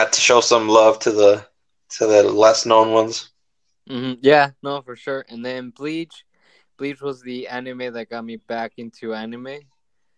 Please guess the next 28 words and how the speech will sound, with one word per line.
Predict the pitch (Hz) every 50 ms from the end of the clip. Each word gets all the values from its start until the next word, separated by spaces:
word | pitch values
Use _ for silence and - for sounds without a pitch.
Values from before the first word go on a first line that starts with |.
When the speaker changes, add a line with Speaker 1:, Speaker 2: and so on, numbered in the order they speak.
| _ _ _ _
Speaker 2:
Um, | - 104 104 104 101 101 101 104 -
it | 123 120
was | 113 113 110
just | 123 123 - -
so | - 135 131 117
badass, | 113 113 107 101 104 104 107 110 110 110 110 110 110 _ -
and | 113 101 101 98
the, | 98 95 95 95 95 98 _ _ _ _ _ _ _ _ _ -
the | - 117 110
animation | 110 110 107 107 110 113 123 120 - 139 131 120
style, | - - 127 120 123 120 120 120 120
the | 113 113 104
music, | 107 110 117 127 131 131 127 _ - 127 123 123 120 120 120 _ _ _ _ _ - - _ _ _ _ _ _ _ -
it | 113
was | 120 127 123
just | 131 151 160 151 _ _
super, | 160 139 127 _ - 110
super | - _ 120 113 - - 101
cool. | - _ - 107 107 107 110 _ _ _ _ _ _ _ _ _ _ _ _ _ _ _ _ - 139 - _ _ -
<clears throat> | - 214 202 170 - _
So | _ - 139 135 135 135 135 135 139 - _
shout | _ _ - 151 143 143
out | 143 139 139 135 _ _
to | - 135 123 120 117
the | 113
big | 104 131 135 123 _ _
three. | 143 139 139 135 139 135 _ _ _ _ _ _ _ _ _ _ _ _ _ _ -
Um, | 107 104 104 104 101 101 98